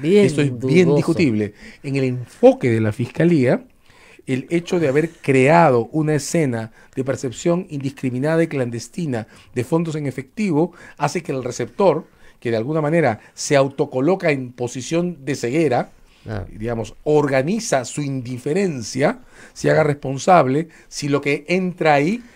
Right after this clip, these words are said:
Speaker 2: está en-,
Speaker 1: Ya,
Speaker 2: está
Speaker 1: pero ya que sea
Speaker 2: contaminado.
Speaker 1: lavado por negligencia,
Speaker 2: No,
Speaker 1: ¿no?
Speaker 2: no, no es negligencia. La, la diferencia
Speaker 1: La
Speaker 2: entre la
Speaker 1: indiferencia.
Speaker 2: negligencia y la indiferencia deliberada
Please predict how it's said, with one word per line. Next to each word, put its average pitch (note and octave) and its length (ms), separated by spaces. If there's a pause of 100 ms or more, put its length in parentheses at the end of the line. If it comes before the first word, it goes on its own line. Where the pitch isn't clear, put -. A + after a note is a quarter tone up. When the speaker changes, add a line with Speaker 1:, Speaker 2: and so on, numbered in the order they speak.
(180)
Speaker 2:
está C#3+ 300
en-, D3+ 220
Speaker 1:
Ya, D#3 180
Speaker 2:
está C#3+ 220
Speaker 1:
pero C#3+ 120
ya G3 160
que G3+ 80
sea A#2+ 140
Speaker 2:
contaminado. - 140
Speaker 1:
lavado G#3 360
por E3 160
negligencia, D3 880
Speaker 2:
No, E3 80
Speaker 1:
¿no? E3+ 80
Speaker 2:
no, E3+ 40
no F#3+ 60
es F#3 60
negligencia. B2 520
La, C3+ 260
la C#3+ 400 (480)
diferencia G3+ 380
Speaker 1:
La - 20
Speaker 2:
entre G#3 180
la F#3 60
Speaker 1:
indiferencia. C#3+ 680
Speaker 2:
negligencia - 40 (260)
y C3 80
la C3 120 (160)
indiferencia C#3+ 640
deliberada A#2+ 640